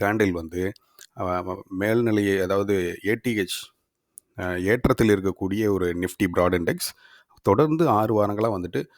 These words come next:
ஒரு புல்லிஷான ஒரு வியூல வந்துகிட்டே இருந்துச்சு. அதுலயும் வந்து இடையில வந்து அஞ்சு ஸ்-, மா-, மாநிலங்களுடைய தேர்தல் முடிவுகள் வந்துச்சு. அதோடைய தாக்கம் பங்குச் சந்தையில இருந்துச்சு.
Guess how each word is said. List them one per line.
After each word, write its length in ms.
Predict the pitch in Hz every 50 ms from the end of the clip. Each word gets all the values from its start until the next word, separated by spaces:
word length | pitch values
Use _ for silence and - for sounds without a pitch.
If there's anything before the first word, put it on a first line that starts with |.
| - - _ _
ஒரு 200 | - 117 120 110
புல்லிஷான 560 | 101 104 117 123 127 - - 123 110 113 123 127
ஒரு 140 | 113 98
வியூல 220 | 95 92 92 95 98
வந்துகிட்டே 360 | 90 85 82 85 82 82 85
இருந்துச்சு. 340 | 85 80 80 78 - - - - _ _ _ - _ _ -
அதுலயும் 200 | - 85 87 110
வந்து 240 | 117 107 107 110 120
இடையில 300 | 113 110 107 113 113 107
வந்து 300 | 104 104 101 113 131 151 - - - - - _ _
அஞ்சு 440 | _ - 92 95 107 120 117 120 113
ஸ்-, 260 | - - - - 110
மா-, 240 | 107 113 117 131 123 104 101
மாநிலங்களுடைய 640 | 101 110 135 143 139 127 120 113 110 104 98 98 98
தேர்தல் 400 | - - 101 110 127 127 120 113
முடிவுகள் 340 | 107 101 98 95 90 98 95
வந்துச்சு. 300 | 92 87 90 87 - 117
அதோடைய 240 | 107 98 95 95
தாக்கம் 380 | 90 - - 98 98 - 104 98
பங்குச் 340 | - 90 90 92 95 - 92
சந்தையில 280 | 87 90 85 87 85
இருந்துச்சு. 360 | 82 82 82 80 - - 101